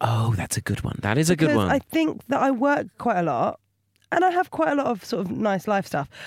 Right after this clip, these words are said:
Speaker 2: But I think I
Speaker 1: Mm.
Speaker 2: spend a lot of time sort of just doing, like, being on Facebook or doing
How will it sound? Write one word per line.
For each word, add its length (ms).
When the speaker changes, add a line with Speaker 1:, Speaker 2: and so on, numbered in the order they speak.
Speaker 2:
But 100
I 40
think 140
I 100
Speaker 1:
Mm. 80
Speaker 2:
spend 160
a 40
lot 100
of 80
time 260
sort 160
of 240
just 240
doing, 500
like, 160
being 280
on 120
Facebook 500
or 120
doing 500